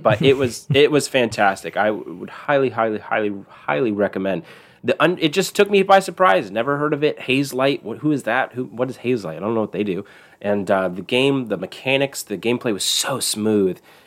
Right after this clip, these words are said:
Speaker 1: and, uh, really nice graphics, great world, uh, world building, world ideas, complementary, you know, all that kind of stuff. Anything that you can split into two and think of a game mechanic for, they did it and did it really, really well. So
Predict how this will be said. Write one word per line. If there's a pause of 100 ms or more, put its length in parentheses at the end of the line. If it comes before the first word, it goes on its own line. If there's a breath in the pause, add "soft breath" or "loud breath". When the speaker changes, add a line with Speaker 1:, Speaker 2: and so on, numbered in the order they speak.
Speaker 1:
and,
uh,
really
nice
graphics,
great
world, (100)
uh,
world
building,
world
ideas,
complementary,
you
know,
all
that
kind
of
stuff.
Anything
that
you
can
split
into
two (260 loud breath)
and
think
of
a
game
mechanic
for,
they
did
it
and
did
it
really,
really
well.
So